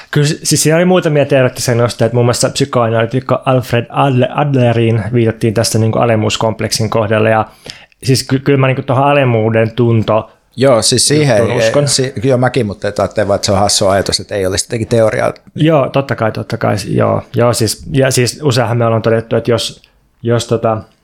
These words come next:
Speaker 1: jos ei niin sanotusti työstä teoriaa, niin sit joku muu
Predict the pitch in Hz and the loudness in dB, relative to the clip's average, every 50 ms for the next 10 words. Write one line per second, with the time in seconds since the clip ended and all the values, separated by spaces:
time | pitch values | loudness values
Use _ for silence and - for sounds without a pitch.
0 | _ _ - 117 107 - - 120 117 120 - 135 131 123 107 123 117 120 - - | _ _ -8 -8 -6 -4 -2 -2 -2 0 0 2 2 2 2 2 0 0 0 -2
1 | 135 - - - _ _ - - 139 131 123 - 117 - - 127 120 117 113 113 | -4 -6 -6 -10 _ _ -2 0 0 0 0 -2 -6 -4 -2 0 0 2 2 2
2 | 110 107 107 107 113 113 - - 113 - - - 135 139 120 - - 113 - - | 2 2 2 0 0 -2 -2 -4 -4 -4 -6 -6 -2 -2 -2 -2 -4 -6 -8 -8
3 | - 160 156 - 143 127 120 117 107 - - - - - - | -10 -10 -8 -2 0 2 2 2 2 0 -2 -4 -6 -12 -20